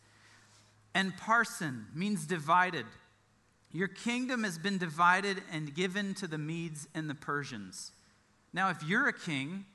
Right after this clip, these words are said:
this is not great news. This is not what you want to hear. He couldn't have been encouraged by this. But what blows me away is his response.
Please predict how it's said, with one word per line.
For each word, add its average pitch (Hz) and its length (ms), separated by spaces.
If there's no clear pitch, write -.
this 202 320
is 190 180
not 196 320
great 196 280
news. 226 640
This 262 220
is 233 220
not 226 400
what 240 200
you 202 100
want 185 220
to 190 60
hear. 180 400
He 240 100
couldn't 254 320
have 220 100
been 226 120
encouraged 208 580
by 147 160
this. 127 240
But 202 180
what 190 320
blows 220 420
me 220 140
away 160 520
is 160 160
his 180 240
response. - 880